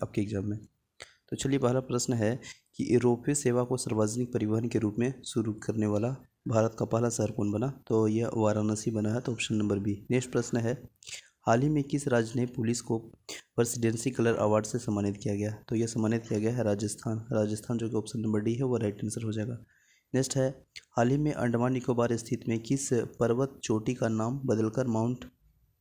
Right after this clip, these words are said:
मणिपुर रखा गया? तो ये रखा गया है आपका माउंट हैरियट को, है ना। माउंट हैरियट को नाम बदलकर क्या रख दिया गया? मणि-,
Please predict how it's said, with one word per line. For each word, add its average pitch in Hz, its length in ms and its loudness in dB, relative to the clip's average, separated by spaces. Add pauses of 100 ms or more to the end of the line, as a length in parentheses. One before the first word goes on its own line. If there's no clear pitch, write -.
(760)
मणिपुर 120 420 2
रखा 113 260 0
गया? 110 220 2
तो - 280 -4
ये 117 140 4
रखा 113 260 0
गया 113 160 2
है 110 80 4
आपका 143 340 0 (320)
माउंट 120 380 2
हैरियट 107 480 0
को, 107 160 -2 (140)
है 147 60 0
ना। 180 100 0
माउंट 117 360 0
हैरियट 110 280 0
को - 140 -4
नाम 110 200 0
बदलकर 127 380 -2
क्या 110 180 -2
रख 107 200 -2
दिया 110 160 2
गया? 123 180 0 (1000)
मणि-, 117 360 2